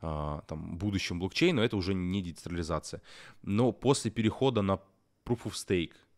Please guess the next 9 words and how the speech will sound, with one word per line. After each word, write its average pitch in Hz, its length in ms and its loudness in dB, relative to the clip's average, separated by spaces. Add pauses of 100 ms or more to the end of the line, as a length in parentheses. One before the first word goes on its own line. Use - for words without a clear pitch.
(1500)
ты 98 100 -8
не 104 60 -4
думаешь, 127 320 0
что - 200 -4
это 87 160 -4
прям 82 360 -4
большой-большой 85 880 -2
такой - 280 -4
обман, 92 480 2